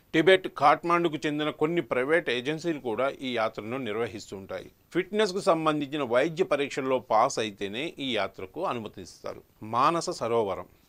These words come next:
కైలాస పర్వత పాదపీఠంలో మానస సరోవరం మరో అపురూపం.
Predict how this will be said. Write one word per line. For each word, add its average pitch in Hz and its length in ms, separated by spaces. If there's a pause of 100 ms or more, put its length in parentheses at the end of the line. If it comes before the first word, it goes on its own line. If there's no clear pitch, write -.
(220)
కైలాస 202 480
పర్వత 175 340
పాదపీఠంలో 143 960
మానస 135 440
సరోవరం 123 680
మరో 127 380
అపురూపం. 107 500